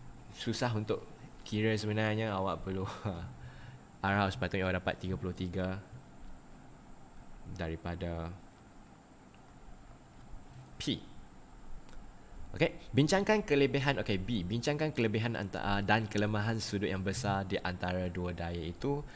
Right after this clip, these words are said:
So, I think kelebihan dia ialah, uh, P dan Q, sebab P dengan Q berdiri jauh dan daya paduan adalah ke arah sini. Maksud dia, kalau kita ada pokok kat sini, pokok akan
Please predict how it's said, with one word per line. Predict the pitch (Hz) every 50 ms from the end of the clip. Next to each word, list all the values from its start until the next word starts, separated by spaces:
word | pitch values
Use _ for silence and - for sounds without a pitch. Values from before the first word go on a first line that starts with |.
| - - - - - - - -
So, | - - - - 101 95 92 92 95 92 92 - -
I | 90 98 -
think | - - 117 117 117 - - - - - - - - - - - - - - - - - - - -
kelebihan | - 107 104 110 107 95 95 117 123 117 - 170 165 151 127 107
dia | 95 123 131 82 82 82
ialah, | 82 80 95 117 127 - - - - -
uh, | - 85 87 87 - - -
P | - - 131 135 123
dan | 110 98 95 92
Q, | - - - 120 127 135 -
sebab | - 98 95 - - -
P | - - 127 127 123 110 107
dengan | 101 101 98 101 101 101
Q | - - 117 113 110 95
berdiri | 92 92 87 95 92 95 95 87
jauh | 87 92 95 110 131 - - - - - - - - - -
dan | - 98 92 92 92 92
daya | 95 90 95 98 98
paduan | - - 95 92 90 107 107 107 107 -
adalah | 92 90 95 95 95 95 - - -
ke | - 95
arah | 69 87 90 92 90
sini. | 92 92 95 98
Maksud | 101 95 101 95 85 90 - 107 - -
dia, | 95 98 104 104 -
kalau | 92 85 85
kita | 85 - - 87 85
ada | 82
pokok | - 98 95 131 135 95 101
kat | 90
sini, | 110 123 127 127 123
pokok | 123 - 104 - - - 92 - - -
akan | 87 - - - 95 98 98 98 98 104